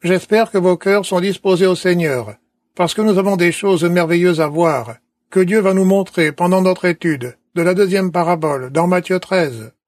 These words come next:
Et c'est une parabole sur le jugement. Une parabole sur le jugement. Pour activer notre réflexion, nous nous rappelons que le Seigneur est le roi de la terre. Le Seigneur Jésus-Christ est le roi de cette terre. De même que l'Ancien Testament nous dit que Dieu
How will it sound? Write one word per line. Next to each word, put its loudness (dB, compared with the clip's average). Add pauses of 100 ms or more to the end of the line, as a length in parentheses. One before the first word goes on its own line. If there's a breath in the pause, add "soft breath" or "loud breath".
(180)
Et 2
c'est 0
une 2
parabole 0
sur 0
le 2
jugement. 0 (380)
Une 0
parabole -2 (180)
sur 0
le 2
jugement. -2 (840)
Pour 0
activer 0
notre -2
réflexion, -2 (480)
nous 0
nous 2
rappelons 0
que -2
le 2
Seigneur 0
est 2
le 2
roi 0
de 0
la 2
terre. -2 (580)
Le 0
Seigneur 0
Jésus-Christ -2
est 4
le 2
roi 0
de 0
cette -2
terre. -2 (600)
De 2
même 2
que -2
l'Ancien 0
Testament 0
nous 2
dit -2
que 0
Dieu 0